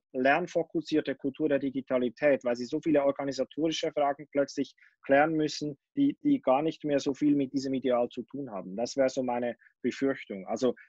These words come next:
wie es rauskommt, es kann sehr gut sein, dass sich natürlich das, dass, dass viele Schwung mitnehmen, dass auch Dinge nicht zu eng gesehen werden, aber ich habe doch ein bisschen Angst, dass wieder sehr stark so in diesen Kästchen und Hierarchien gedacht wird und,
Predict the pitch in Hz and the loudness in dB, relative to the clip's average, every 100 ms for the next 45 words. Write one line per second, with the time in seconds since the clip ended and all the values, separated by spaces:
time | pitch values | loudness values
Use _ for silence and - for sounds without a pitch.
0 | - 151 143 143 180 - 147 127 143 139 | 0 2 4 4 4 2 -6 -6 -6 0
1 | 156 156 190 - 185 160 156 156 - _ | 0 0 -4 -4 -4 -2 -4 -4 -6 _
2 | _ 143 - 151 143 - - - - 135 | _ -6 0 0 2 0 -2 -4 -10 -2
3 | 139 - 139 131 - 165 160 135 147 185 | -2 2 0 0 0 4 4 4 2 2
4 | 180 202 175 175 165 135 - 131 - _ | 0 -2 0 0 0 0 0 0 0 _
5 | _ - 151 147 139 - 139 160 165 175 | _ -4 0 0 -2 -6 -4 -2 -2 -2
6 | 170 156 156 147 131 127 123 _ _ - | 0 4 2 2 -2 0 -2 _ _ -2
7 | 135 147 143 143 143 - 135 120 139 147 | 0 0 -4 -4 -6 -6 -8 -4 -6 -4
8 | 139 131 135 135 120 139 139 - 131 135 | -4 -2 0 0 0 0 0 0 0 0
9 | - 139 127 131 131 120 - 151 - - | 0 -4 -4 -4 -6 -4 2 2 0 -8
10 | 156 151 - _ - 131 123 135 131 123 | -6 -6 -8 _ -4 -4 2 4 4 4
11 | - 143 147 139 131 131 - - 139 131 | 0 -4 -2 -2 0 -2 -2 -2 -2 -2
12 | 123 - | -6 -10